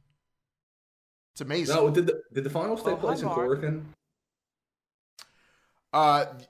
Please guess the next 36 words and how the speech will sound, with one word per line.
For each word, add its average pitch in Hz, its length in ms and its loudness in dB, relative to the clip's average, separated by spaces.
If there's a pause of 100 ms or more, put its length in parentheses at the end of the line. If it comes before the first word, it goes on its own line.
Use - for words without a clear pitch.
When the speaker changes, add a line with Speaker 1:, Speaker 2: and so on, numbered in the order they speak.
(120)
Speaker 1:
the 143 140 -2
finals. 294 720 4
Ooh, 233 200 0
where 214 180 -10
were 254 160 -14
the, 156 100 -16 (100)
were 233 140 -14
the 349 60 -16
finals 320 420 -8
in 285 120 -16
Korakuen? 285 380 -16
I 123 120 -6
just 95 240 -6
Speaker 2:
Were 98 60 -4
they, 120 60 0
Speaker 1:
watched 143 240 -2
it 107 60 -2
Speaker 2:
were 104 60 0
Speaker 1:
right 120 160 0
Speaker 2:
they, 120 40 -12
Speaker 1:
before 104 220 -2
Speaker 2:
they 95 60 -2
Speaker 1:
the - 40 -2
Speaker 2:
shipped 120 380 -2
Speaker 1:
show. 113 200 -6
Speaker 2:
the 110 40 -4
Sumo 110 240 -6
Hall, 104 260 -4
maybe. 104 340 -8 (760)
Speaker 1:
We, 117 200 -8
the, 117 160 -10
yeah, 120 260 -6 (140)
and, 120 280 -4
uh, 113 320 0 (880)
yeah, 143 160 2
we're, 123 220 -6